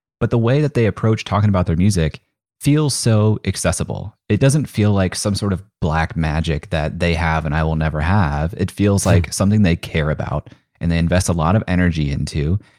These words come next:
Speaker 1: and they trust themselves. And it's messy. And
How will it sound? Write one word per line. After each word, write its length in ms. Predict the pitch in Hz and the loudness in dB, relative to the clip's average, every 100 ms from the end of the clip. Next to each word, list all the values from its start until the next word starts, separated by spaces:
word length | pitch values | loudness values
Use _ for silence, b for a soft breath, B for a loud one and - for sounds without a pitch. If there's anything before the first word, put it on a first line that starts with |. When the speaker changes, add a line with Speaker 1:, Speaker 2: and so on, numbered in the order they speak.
| b | b
Speaker 1:
and 120 | 95 | 2
they 80 | 95 | 2
trust 380 | - 90 - - | 0 -4 -4 -4
themselves. 680 | 73 76 71 67 80 113 - b b b - | -4 -2 -2 0 -2 -2 -6 b b b -4
And 460 | 90 87 87 90 - | 0 2 4 2 2
it's 160 | 110 110 | 0 2
messy. 480 | 147 170 60 - _ _ _ - | 2 2 -2 -10 _ _ _ -2
And 500 | 85 82 78 80 | 0 2 2 0